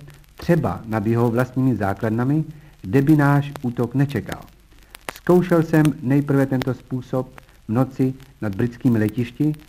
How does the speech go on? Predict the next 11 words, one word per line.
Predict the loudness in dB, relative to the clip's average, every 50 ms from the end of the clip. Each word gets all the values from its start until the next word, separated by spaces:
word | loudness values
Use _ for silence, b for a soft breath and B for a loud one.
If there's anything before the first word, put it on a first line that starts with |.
| B B B
a | -8
potom | -4 -2 -2 0 0 0 0
jsem | 2 2 2 4 4 2 0
žádal | -2 -2 0 0 2 2 2 0 0 0 -2 -4
o | -8
povolení | -8 -6 -2 0 2 2 2 2 0 -2
provádět | -2 0 0 2 2 2 2 0 0 -2 -4 -6 -4
noční | -4 -4 -4 -4 -4 -4 -2 -2
hlídkování | -2 -2 -4 -2 -2 0 0 0 0 0
nad | -2 -4 -4
Francií. | -2 -2 -2 -2 -4 -6 -8 -10 -10 -12